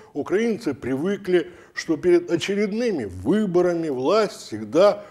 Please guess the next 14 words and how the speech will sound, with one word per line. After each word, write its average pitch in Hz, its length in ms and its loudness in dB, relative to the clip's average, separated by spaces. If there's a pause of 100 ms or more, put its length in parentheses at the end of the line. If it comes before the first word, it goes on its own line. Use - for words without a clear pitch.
(140)
что-то 190 840 2
обещает – 202 840 2 (360)
кое-что 170 640 4
даёт, 123 600 -2 (200)
а 123 80 -2
потом 131 400 -2
всё 262 400 0
возвращается 165 920 0
на 107 140 -6
круги 127 360 -4
своя. 98 440 -8 (360)
Тут 226 200 -2
важно 196 320 4
другое. 135 640 -4